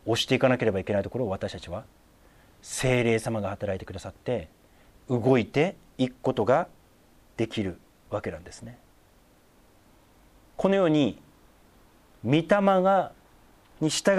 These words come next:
う、あ、えっと、御霊が、私たちが神の命令を従うための力を与えて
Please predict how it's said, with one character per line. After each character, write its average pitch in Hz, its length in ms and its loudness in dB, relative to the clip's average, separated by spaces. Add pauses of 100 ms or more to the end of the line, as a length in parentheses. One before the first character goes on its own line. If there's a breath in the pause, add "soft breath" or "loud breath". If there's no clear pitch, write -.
(180)
う、 - 60 -6 (260)
あ、 123 180 4
え 127 60 2
っ 127 40 2
と、 117 120 0
御 123 80 2
霊 160 80 2
が、 208 300 6
私 165 280 6
た 143 80 0
ち - 100 -6
が 127 140 4
神 156 260 4
の 127 80 6
命 135 200 4
令 135 180 6
を 151 180 2 (520 loud breath)
従 208 320 2 (120)
う 208 60 2
た 202 120 2
め 180 120 4
の 117 280 4
力 117 360 2
を 151 340 2
与 120 300 2
え - 20 2
て 139 360 -2